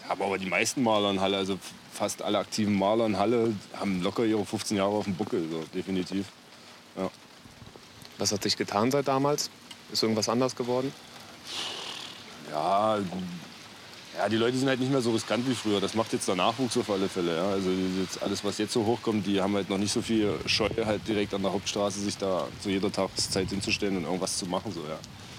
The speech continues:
Speaker 1: Wir unter-, überlegen da jetzt schon ein bisschen mehr, weil für uns hängt halt mehr auch dran. Ja. Also wenn sie einen siebzehnjährigen erwischen beim Sprühen, den können sie nicht viel nehmen. Natürlich können sie dich dreißig Jahre danach immer noch belangen, aber ich, der jetzt halt mit Lohn und Brot steht und Geld verdient,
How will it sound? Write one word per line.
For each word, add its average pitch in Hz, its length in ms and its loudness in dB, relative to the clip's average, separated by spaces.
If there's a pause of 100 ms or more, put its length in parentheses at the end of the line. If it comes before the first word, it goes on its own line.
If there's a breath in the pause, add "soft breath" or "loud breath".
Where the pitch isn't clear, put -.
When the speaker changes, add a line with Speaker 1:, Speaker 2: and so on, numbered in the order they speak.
(200 loud breath)
Speaker 1:
Wir 92 120 2
unter-, 95 180 2
überlegen 95 400 2
da 95 100 4
jetzt 92 240 0
schon 101 220 0
ein 98 100 -2 (100)
bisschen 92 240 0
mehr, 95 280 4 (180)
weil 85 120 -4
für - 120 -6
uns 87 120 -4
hängt 90 160 -2
halt 92 140 -2
mehr 90 220 2
auch 73 120 0
dran. 85 300 -4
Ja. 69 80 -8 (160)
Also 76 200 -14
wenn 87 120 -4
sie 90 60 -2
einen 85 80 -2
siebzehnjährigen 101 560 2
erwischen 104 340 2
beim 104 160 2
Sprühen, 107 400 0 (840 loud breath)
den 107 100 0
können 110 140 2
sie 117 80 4
nicht 113 180 4
viel 113 160 6
nehmen. 110 220 6
Natürlich 101 320 2
können 107 100 2
sie 107 80 2
dich 101 140 2
dreißig 101 340 2
Jahre 110 220 4
danach 104 240 2
immer 107 120 4
noch 117 120 2
belangen, 104 320 4
aber 92 180 4 (180)
ich, - 140 0
der 104 180 4
jetzt 98 180 2
halt 101 280 0 (300)
mit 104 160 2
Lohn 107 160 6
und 107 100 6
Brot 110 240 4
steht 135 300 4
und 110 140 6
Geld 110 180 4
verdient, 113 420 4